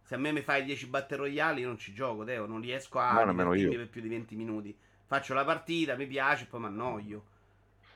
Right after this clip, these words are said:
Speaker 2: Però scusami, vedi, anche a prescindere dal Game Pass, suppongo, vedi, Sony, che, cosa ha fatto? Sì, sta svi-, rumor, appunto, che ci, vi piacciono, cos'è? Sta sviluppando un modello di gas, Games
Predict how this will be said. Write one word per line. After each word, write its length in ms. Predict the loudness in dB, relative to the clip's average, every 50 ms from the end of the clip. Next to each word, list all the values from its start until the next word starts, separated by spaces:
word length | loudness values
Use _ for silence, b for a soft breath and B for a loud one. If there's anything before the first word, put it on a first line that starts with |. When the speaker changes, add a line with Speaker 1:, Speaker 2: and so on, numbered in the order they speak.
| b b
Speaker 2:
Però 180 | 10 12 12 12
scusami, 440 | 10 8 4 4 4 4 4 6
vedi, 320 | 8 10 10 10 10 8 8
anche 280 | 10 10 10 12 12 8
a 60 | 8
prescindere 560 | 8 8 6 6 6 4 0 2 4 6 6 6
dal 160 | 8 6 6
Game 180 | 6 2 4
Pass, 320 | 6 8 8 8 6 2 -6
suppongo, 600 | -12 -12 -12 -6 -2 0 0 2 2 2 2 4
vedi, 360 | 4 4 2 2 0 -2 -4
Sony, 640 | 0 4 8 8 10 10 8 6 4 2 2 2 -2 -4 b b b b b b b b b b _ _ -2
che, 260 | 0 2 2 2 0
cosa 200 | 0 0 2 2
ha 20 |
fatto? 440 | 4 6 6 6 6 4 0 -8 -8
Sì, 200 | -6 -6 -6 -4
sta 140 | 0 0 0
svi-, 520 | 0 0 -2 -4 -4 -4 -6 -8 -10 -10 -12 -14 -14 -16 -10 -6
rumor, 560 | 0 6 8 8 8 10 12 12 12 12 12
appunto, 360 | 8 6 4 -2 -6 -6 -6
che 100 | -4 -6
ci, 120 | -6 -8 -10
vi 140 | -14 -8 -2
piacciono, 560 | 0 0 0 0 -2 -6 -4 -4 -4 -4 -6 B B B B B B B B B B B _
cos'è? 240 | 0 4 6 6 6
Sta 140 | 6 6
sviluppando 480 | 2 4 2 0 4 6 6 6 6 4
un 60 | 2
modello 340 | 0 2 4 4 4 4 2
di 160 | -2 -4 -2
gas, 360 | 0 2 2 2 0 -4 -4
Games 380 | 0 2 2 2 2 0 -4